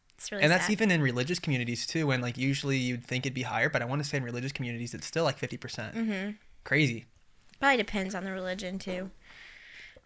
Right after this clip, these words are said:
Speaker 1: Um, which, I mean, sometimes divorce is very necessary. So
Speaker 2: Oh, oh, yeah. There's definitely
Speaker 1: Yeah.
Speaker 2: a time and a place for divorce, but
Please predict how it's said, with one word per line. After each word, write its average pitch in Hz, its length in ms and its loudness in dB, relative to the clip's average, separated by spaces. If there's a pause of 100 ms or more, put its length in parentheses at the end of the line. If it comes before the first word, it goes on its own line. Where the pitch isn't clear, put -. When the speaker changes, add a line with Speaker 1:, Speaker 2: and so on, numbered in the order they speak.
(100)
Speaker 1:
Um, 214 480 4
which, 339 280 2
I - 40 0
mean, 262 180 4
sometimes 226 360 0
divorce 190 260 -2
is 185 100 -6
very 165 180 -2
necessary. - 600 -8 (280)
So 196 140 4
Speaker 2:
Oh, 185 320 10
oh, 170 160 8
yeah. 135 240 6
There's 156 220 4
definitely 175 300 4
Speaker 1:
Yeah. - 20 8
Speaker 2:
a - 20 6
time 151 160 8
and 143 60 6
a 135 40 4
place 127 200 2
for 131 100 -2
divorce, 117 400 -2
but - 240 -4